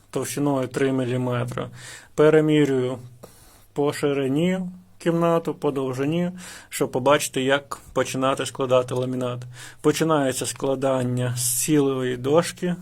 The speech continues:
та буде закінчитись також майже цілою, там пів сантиметра, сантиметр буде відрізатися. Складання відбувається в одну третю дошки. С-, там у нас плиточка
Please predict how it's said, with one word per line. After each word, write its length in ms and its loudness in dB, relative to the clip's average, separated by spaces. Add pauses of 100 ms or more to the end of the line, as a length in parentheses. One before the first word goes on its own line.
(120)
та 100 -4
буде 260 0
закінчитись 840 -4 (360)
також 400 2
майже 320 0
цілою, 420 2
там 260 -8
пів 180 0
сантиметра, 540 -2
сантиметр 640 -2 (500)
буде 320 2
відрізатися. 920 0 (1400)
Складання 720 0
відбувається 680 2
в 100 0
одну 300 4
третю 440 -2
дошки. 680 -4 (1900)
С-, 240 -2 (160)
там 400 0
у 40 -4
нас 260 -2
плиточка 720 0